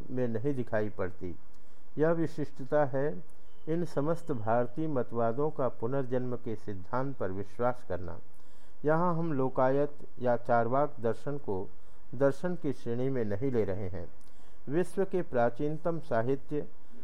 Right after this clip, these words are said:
ऋग्वेद में हमें जन्म परंपरा का उल्लेख मिलता है।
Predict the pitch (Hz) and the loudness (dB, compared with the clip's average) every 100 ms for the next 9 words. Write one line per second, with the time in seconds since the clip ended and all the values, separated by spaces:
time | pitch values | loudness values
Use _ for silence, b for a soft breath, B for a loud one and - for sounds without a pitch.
0 | - 135 143 139 175 165 165 131 135 131 | 0 2 2 2 0 0 0 0 2 0
1 | 107 135 165 165 - 131 127 127 135 143 | 2 2 2 0 0 0 0 0 0 0
2 | 127 - 113 107 127 127 110 98 92 92 | 0 0 0 0 0 0 0 -2 0 0
3 | 92 87 | 0 -2